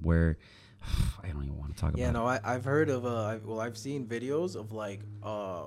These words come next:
Speaker 2: real estate owners who rent out and, like, some of their tenants have, like, completely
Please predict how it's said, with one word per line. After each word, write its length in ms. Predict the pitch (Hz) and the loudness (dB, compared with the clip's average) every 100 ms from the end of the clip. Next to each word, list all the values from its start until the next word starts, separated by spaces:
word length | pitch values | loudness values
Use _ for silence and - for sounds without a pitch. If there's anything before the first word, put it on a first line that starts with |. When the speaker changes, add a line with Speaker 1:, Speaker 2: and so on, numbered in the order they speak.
| 65 | -8
Speaker 2:
real 200 | 107 120 | -6 -6
estate 300 | 90 135 87 | -4 -8 -6
owners 520 | 107 117 131 151 156 | -6 -6 -4 -6 -6
who 280 | 123 113 104 | -10 -10 -8
rent 260 | 101 110 - | -6 -8 -6
out 320 | 101 120 117 | -4 -4 -6
and, 240 | 107 104 | -8 -8
like, 340 | 101 95 92 - - _ - - | -10 -10 -14 -20 -20 _ -20 -16
some 240 | - 123 | -10 -8
of 80 | 117 | -6
their 120 | 107 | -6
tenants 460 | 101 117 110 104 - | -8 -8 -8 -8 -10
have, 260 | 113 104 101 | -8 -8 -8
like, 220 | 92 92 | -10 -10
completely 1300 | 107 101 - - 113 120 120 87 107 107 98 101 | -12 -12 -16 -12 -6 -4 -4 -6 -8 -8 -10 -14